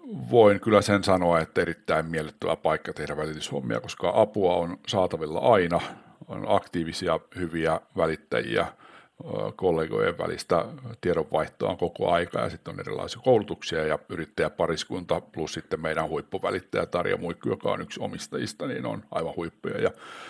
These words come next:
yrittäjäpariskunta on Kyösti ja Moni ja Juntunen. Kiitoksia vain heille hyvästä, hyvästä niin kuin ryhmän, eli grupin, että sitten Remax Classicin, eli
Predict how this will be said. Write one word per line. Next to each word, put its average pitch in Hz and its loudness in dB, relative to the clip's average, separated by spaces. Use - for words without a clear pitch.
yrittäjäpariskunta 73 -2
on 87 -2
Kyösti - -2
ja - 0
Moni 92 -6
ja 82 -4
Juntunen. 78 -6
Kiitoksia - -4
vain 82 6
heille 80 4
hyvästä, 78 0
hyvästä 95 4
niin - -14
kuin 104 -8
ryhmän, 104 4
eli 90 -4
grupin, 95 -2
että 87 0
sitten 80 -6
Remax - -4
Classicin, - -2
eli 58 -2